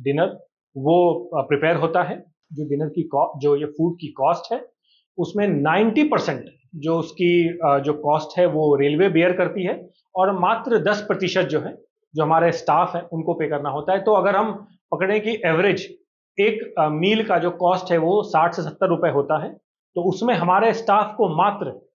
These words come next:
छह से सात रुपए ही केवल देने होते हैं, जिसके लि-, बदले उनको जो है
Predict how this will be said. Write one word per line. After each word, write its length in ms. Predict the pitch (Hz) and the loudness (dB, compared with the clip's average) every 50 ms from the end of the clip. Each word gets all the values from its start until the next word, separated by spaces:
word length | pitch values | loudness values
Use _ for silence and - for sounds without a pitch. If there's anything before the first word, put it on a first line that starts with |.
| _ _ - | _ _ -16
छह 220 | - - 196 214 | -6 -2 0 0
से 160 | 214 - 233 220 | 0 0 -2 -4
सात 360 | - - - 180 160 175 170 - | -4 -2 0 2 2 2 2 0
रुपए 220 | 160 151 151 165 185 - - - _ _ _ _ _ - | -2 -2 -2 -2 -4 -4 -8 -18 _ _ _ _ _ -6
ही 120 | 202 214 208 | -6 -2 0
केवल 300 | 196 160 160 165 160 135 | 2 2 4 4 4 2
देने 200 | 139 139 160 170 | 2 0 0 0
होते 240 | 151 160 156 185 | 0 -2 -2 -2
हैं, 240 | 180 175 247 - - - _ _ _ _ _ - 147 | -4 -4 -6 -10 -14 -20 _ _ _ _ _ -14 -4
जिसके 460 | 139 202 202 202 - - 190 190 190 | -2 -2 -2 -2 -4 -2 0 0 2
लि-, 200 | - 202 - - 147 143 | 0 0 -2 -4 -4 -2
बदले 400 | 147 151 156 175 170 139 - - | -2 0 2 2 2 0 0 -2
उनको 320 | 170 160 170 170 196 196 | -6 -6 -4 0 2 2
जो 140 | 185 185 180 | 2 2 0
है 340 | 143 147 202 262 - - - | 0 0 -2 -4 -6 -12 -20